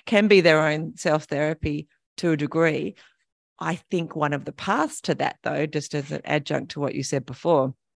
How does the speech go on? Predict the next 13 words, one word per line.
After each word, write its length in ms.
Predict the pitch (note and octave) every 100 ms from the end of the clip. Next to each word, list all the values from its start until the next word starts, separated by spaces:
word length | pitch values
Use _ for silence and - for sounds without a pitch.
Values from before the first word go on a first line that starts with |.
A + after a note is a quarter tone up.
| _ _ _ _ _
is 140 | F3 E3+
that 140 | -
if 140 | F#3
you 120 | E3+ -
are 200 | D#3+ D#3+
already 400 | D3 C#3+ D3+ C3+
practicing 600 | D#3+ A#2+ D3 - C3 - _ _ _ _ _ -
mindfulness 560 | C#3+ C#3 C#3 C3+ -
and 100 | C3+
meditation 800 | D3 C3 - D3 D3 - C3 - _ _ _ _ _ _ -
in 120 | D3+
some 260 | - C#3+ C#3
way, 420 | C#3 C#3 C3+